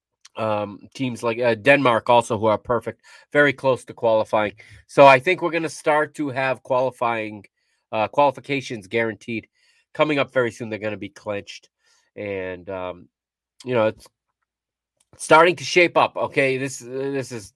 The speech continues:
new for all of us, of course. I don't know why we're jamming so many matches into such a small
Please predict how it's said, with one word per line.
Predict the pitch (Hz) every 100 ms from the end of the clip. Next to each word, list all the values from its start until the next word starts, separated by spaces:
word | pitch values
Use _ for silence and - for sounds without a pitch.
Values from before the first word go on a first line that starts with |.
| 80
new | 107 117 139 143
for | 135
all | 127 120
of | 101
us, | -
of | 98
course. | - 107 - _ _ -
I |
don't | 175 202
know | 156
why | 139 143
we're | 139 117
jamming | 107 120 120 117
so | - 139
many | 160 151
matches | 120 120 120 113 104
into | 104 -
such | - 113 101
a |
small | - 113 113 110